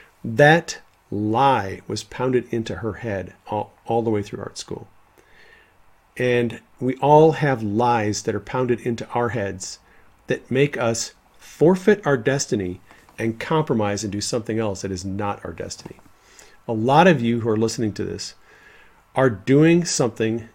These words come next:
as a job or a career that you are not suited for. You've compromised, you've decided that, "Oh, I can't make money doing that, so I'm gonna do this instead because it pays the bills."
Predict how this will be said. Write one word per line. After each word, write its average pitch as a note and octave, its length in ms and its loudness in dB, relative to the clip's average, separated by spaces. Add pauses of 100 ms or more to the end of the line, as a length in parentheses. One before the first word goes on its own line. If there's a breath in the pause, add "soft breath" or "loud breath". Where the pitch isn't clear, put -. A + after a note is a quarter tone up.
(160)
as G#2 200 -6
a G#2 100 0
job A2+ 640 -2 (200)
or G#2 80 -2
a G#2 60 -4
career A#2+ 560 -2
that - 120 -8
you B2 180 -2
are G#2 100 2
not G2 380 -4
suited F#2 400 -8
for. - 280 -14 (1120 soft breath)
You've A2+ 280 -2
compromised, D#3 800 2 (100)
you've G#2+ 180 -6
decided B2 480 0
that, G#2+ 120 0
"Oh, A2+ 120 -2
I D3 80 2
can't D#3+ 280 -4
make C#3 220 -2
money A#2+ 180 0
doing A2 240 -2
that, G2 240 -6
so - 140 -6
I'm G#2+ 80 -2
gonna A2+ 120 -2
do B2 180 -2
this A2 340 -2
instead A2+ 440 -2
because G#2+ 280 -4
it G#2+ 120 -10
pays G2+ 200 -4
the G2+ 60 -8
bills." A2 360 -4